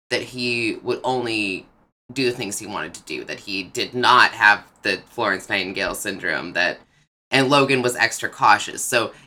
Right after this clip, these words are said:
it leaves you not feeling very uncomfortable about their relationship. The, the dynamics feel balanced. Um,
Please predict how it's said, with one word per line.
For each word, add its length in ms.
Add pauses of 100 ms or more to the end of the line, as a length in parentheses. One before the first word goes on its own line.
it 80
leaves 220
you 80
not 240
feeling 240
very 200
uncomfortable 720
about 380
their 100
relationship. 680
The, 160 (220)
the 100
dynamics 600
feel 140
balanced. 800
Um, 460